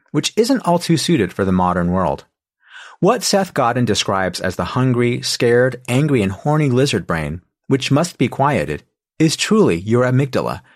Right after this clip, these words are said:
your fear rater, which puts you in fight or flight mode every time it sees even the slightest threat. Most of the things that trigger it today aren't real threats, however,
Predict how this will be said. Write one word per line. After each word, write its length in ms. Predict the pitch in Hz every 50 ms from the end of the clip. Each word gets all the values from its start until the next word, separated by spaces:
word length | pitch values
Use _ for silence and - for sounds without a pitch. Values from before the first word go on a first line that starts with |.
| _ _ _
your 160 | - 147 156 135
fear 360 | - - - 196 196 190 143
rater, 360 | 98 87 82 73 - - - - - - - - _
which 320 | 139 147 156 - - -
puts 300 | - - 220 220 - -
you 100 | 113 98
in 160 | 85 85 87 87
fight 320 | - - 139 135 160 180
or 80 | 180 170
flight 320 | - - 131 113 110 -
mode 240 | 85 87 82 85 - - -
every 280 | 135 139 151 160 175
time 280 | 175 - 147 147 147 139
it 100 | 123 -
sees 280 | - - 117 110 110 - -
even 280 | 139 156 170 185 160
the 80 | 113 95
slightest 640 | - - - - 117 107 107 117 120 120 - -
threat. 380 | - - 131 131 117 - - - _ _ _ _ _ _ _ _ _ - - - - - _
Most 340 | 143 151 165 208 233 214 - 254
of 40 | 214
the 100 | 208 175
things 300 | - 117 104 104 101 -
that 160 | 101 - -
trigger 320 | - - 139 143 120 95
it 120 | 78 - -
today 400 | - 92 69 65 57 58 - - _ -
aren't 300 | 127 143 175 185 - -
real 180 | 135 120 104 95
threats, 420 | - - 104 110 110 101 87 -
however, 460 | - 57 52 60 60 - - - -